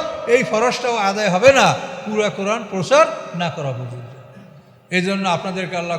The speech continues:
কবুল করুক, বলেন আল্লাহুম্মা আমিন। আপনারাও ধৈর্য সহকারে চেষ্টা করছেন যে পুরা কোরআন শুনবেন,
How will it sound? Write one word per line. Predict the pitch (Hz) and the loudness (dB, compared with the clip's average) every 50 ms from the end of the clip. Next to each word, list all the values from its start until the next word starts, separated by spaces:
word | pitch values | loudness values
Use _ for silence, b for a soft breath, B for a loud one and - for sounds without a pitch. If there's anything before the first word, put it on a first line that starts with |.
| - 196 | -4 -6
কবুল | 180 175 180 185 | -6 -4 -4 -4
করুক, | 170 - 202 202 214 214 | -4 -4 -2 -2 -2 -4
বলেন | 185 170 170 170 165 165 160 | -4 -6 -6 -6 -6 -6 -6
আল্লাহুম্মা | 160 165 165 160 170 180 185 | -6 -4 -2 -2 -2 -2 -2
আমিন। | 190 214 226 233 240 226 - - - - - - - - 165 | 0 0 0 0 0 -2 -6 -10 -12 -12 -12 -12 -10 -6 -4
আপনারাও | 170 165 - 185 190 196 190 190 | -4 -4 -2 -2 0 2 2 2
ধৈর্য | 175 165 175 175 170 190 175 | 2 0 0 0 0 -2 -2
সহকারে | 147 196 190 185 175 190 190 170 | 0 0 0 0 -2 -2 -4 -4
চেষ্টা | - 208 190 - - 202 180 | -2 -4 -4 -2 -2 -4 -2
করছেন | - 190 185 156 170 185 175 | -2 -4 -4 -4 -4 -4 -4
যে | 185 180 | -4 -6
পুরা | 147 180 180 180 180 165 | -4 -4 0 0 0 0
কোরআন | - 190 190 196 190 | 0 0 0 0 0
শুনবেন, | - - 226 233 233 226 254 262 254 | -2 -2 -4 -4 0 2 2 2 2